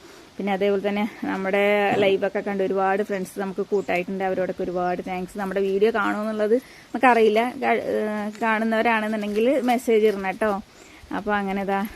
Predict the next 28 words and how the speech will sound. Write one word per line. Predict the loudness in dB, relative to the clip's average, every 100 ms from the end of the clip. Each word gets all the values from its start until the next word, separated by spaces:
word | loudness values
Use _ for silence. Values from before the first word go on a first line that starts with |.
| -12
ചോറായി, | -4 -2 0 0 0 0 0
കറിയായി, | 0 0 2 2 2 0 -2 -4 -10 -20 -14 -8
അങ്ങനെ | -6 -4
കുറച്ച് | -6 -8
കുളിക്കാൻ | -4 -4 -2 -4 -2
കുറച്ച് | -4 -2
വെള്ളം | -2 0 0
വെച്ചു | -2 -2 -4
ട്ടോ. | -2 -4 -6 -14
അപ്പോഴത്തേന് | -12 -12 -10 -8
സന്ധ്യ | -4 -4 -2 0
ആവാനായിരിക്കണു. | 0 -2 -2 -2 -2 -4 -4 -6 -6 -6
തണുപ്പൊക്കെ | -4 -6 -6 -8 -4
പിടിച്ചു | -6 -4
തുടങ്ങി, | -2 -2 -4 -6 -6 -8 -14 -20 -20 -16 -8 -4
ഏഹ്, | -2
ഇരിക്കണു. | -2 -2 -4 -2 -2 -6 -12
അപ്പോഴത്തേന് | -4 -4 -2 -2
ഒരു | 0
അഞ്ചര, | 0 0 0 0 2 2 0 -2
ആ, | -4 -4 -4
അഞ്ചേ | -4 -4 0 0
മുക്കാലൊക്കെ | 0 -2 0 0
ആയിട്ടുള്ളൂ. | 0 -2 -4
ഞാൻ | -4
പിന്നെ | -6 -2
വേഗം | 0 0 0 -4
കുറച്ച് | -4 -6 -12 -12